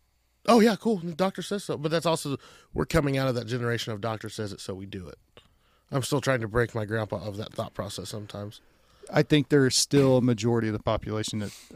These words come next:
Speaker 2: well, I don't wanna say majority. I
Speaker 1: The
Speaker 2: still
Speaker 1: la-, the
Speaker 2: think
Speaker 1: large majority of med taking, of the med taking population members, the
Speaker 2: Yeah.
Speaker 1: elderly.
Speaker 2: Well, I think a, a large number of the population still believe that, though.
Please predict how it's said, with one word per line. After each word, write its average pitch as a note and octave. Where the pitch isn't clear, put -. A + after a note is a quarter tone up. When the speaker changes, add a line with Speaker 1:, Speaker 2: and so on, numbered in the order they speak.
Speaker 2:
well, C3
I B2+
don't B2+
wanna B2
say B2
majority. G#2+
I A#2
Speaker 1:
The D#3+
Speaker 2:
still C#3
Speaker 1:
la-, C#3+
the C#3
Speaker 2:
think C#3
Speaker 1:
large C#3+
majority C3+
of A#2
med C3+
taking, B2+
of A2+
the A2
med D3
taking B2
population A2+
members, A#2
the A#2+
Speaker 2:
Yeah. -
Speaker 1:
elderly. A#2
Speaker 2:
Well, B2+
I B2+
think C3+
a, A2+
a A#2+
large A#2+
number A#2
of G#2+
the G2+
population A2+
still -
believe G#2+
that, G2
though. F#2+